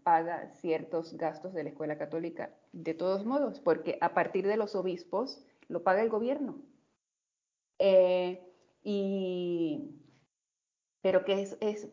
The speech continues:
eh, fue por automatismo que yo terminé pa-, pagándolo,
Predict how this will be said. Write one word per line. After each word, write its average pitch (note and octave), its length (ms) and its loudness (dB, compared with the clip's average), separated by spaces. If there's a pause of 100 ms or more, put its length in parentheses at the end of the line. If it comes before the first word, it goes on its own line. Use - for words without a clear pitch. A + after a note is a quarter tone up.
(160)
eh, F3+ 640 0 (340)
fue A3+ 140 2
por D4 140 8
automatismo A#3 600 -2
que F3 100 -6
yo F3 140 -4
terminé G3 360 -4
pa-, G3+ 420 0
pagándolo, A3+ 520 0